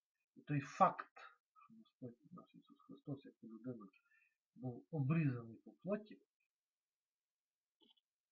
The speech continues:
не має бути предметом такого святкування. Ми маємо його просто зафіксувати як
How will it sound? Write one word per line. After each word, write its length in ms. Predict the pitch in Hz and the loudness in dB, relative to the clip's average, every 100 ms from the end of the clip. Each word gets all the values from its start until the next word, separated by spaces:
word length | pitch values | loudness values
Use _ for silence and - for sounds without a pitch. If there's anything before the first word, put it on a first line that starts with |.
| - _ _ _ _ | -20 _ _ _ _
не 180 | 131 170 | 4 6
має 340 | 170 135 120 | 8 6 4
бути 320 | 113 139 147 | 0 -2 -2
предметом 580 | 135 113 101 117 123 117 | -6 -10 -8 -8 -8 -10
такого 340 | - - - - | -16 -18 -18 -18
святкування. 520 | - - _ 190 - _ _ _ _ _ _ _ _ _ _ _ - | -20 -20 _ -20 -20 _ _ _ _ _ _ _ _ _ _ _ -6
Ми 100 | 127 | 0
маємо 540 | 143 170 160 143 131 | 4 4 4 2 2
його 180 | 120 123 | 0 -4
просто 600 | 120 135 151 147 - 113 - _ _ _ _ _ _ _ | -4 -2 -2 -2 -8 -10 -10 _ _ _ _ _ _ _
зафіксувати 1000 | 117 131 - - - 151 143 120 - 110 - | -4 -4 -2 -8 0 4 6 4 0 -14 -14
як 140 | 113 | -16